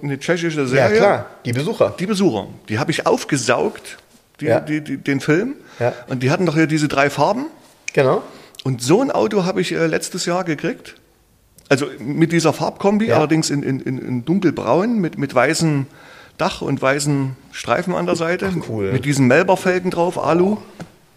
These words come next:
Speaker 1: Und, äh, der ist auch mal restauriert worden, hat dann aber starke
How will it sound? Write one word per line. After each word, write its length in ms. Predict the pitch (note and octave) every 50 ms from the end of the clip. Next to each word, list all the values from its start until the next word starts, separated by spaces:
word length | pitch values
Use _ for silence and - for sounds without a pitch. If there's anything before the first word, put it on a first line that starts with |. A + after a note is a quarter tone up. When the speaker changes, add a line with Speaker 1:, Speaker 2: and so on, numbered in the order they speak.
| _ _ _ _ - - - -
Speaker 1:
Und, 360 | - C#3+ C#3 C3+ C#3 C#3+ A#2+
äh, 40 | A2
der 1000 | A2 A#2 B2 B2+ B2+ B2+ B2+ B2 - - - - - - - - _ - - -
ist 80 | A#2+
auch 80 | C3 B2+
mal 120 | C#3 C3
restauriert 520 | A#2 C3 C#3+ - - A#2 G#2+ A#2+ D3+ E3+ -
worden, 260 | D3 E3 E3 E3+ C3
hat 140 | C3+ - -
dann 100 | D3 C#3+
aber 220 | B2 C3 C#3 C#3
starke 400 | - - - A#2 C#3 D3+ D3+ A#2+